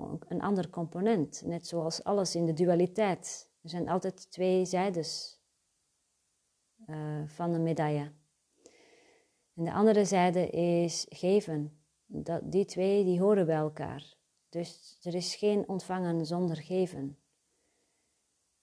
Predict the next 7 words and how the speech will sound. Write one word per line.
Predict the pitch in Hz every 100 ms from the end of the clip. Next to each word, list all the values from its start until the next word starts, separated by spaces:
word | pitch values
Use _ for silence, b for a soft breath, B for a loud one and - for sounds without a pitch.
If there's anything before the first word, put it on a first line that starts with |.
| _ _ _ _
En | - 175 175
we | 180
kunnen | 240 226 214
maar | 180
twee | - 185 196 202
emoties | 175 180 180 - 175 -
geven. | - 214 185 147 139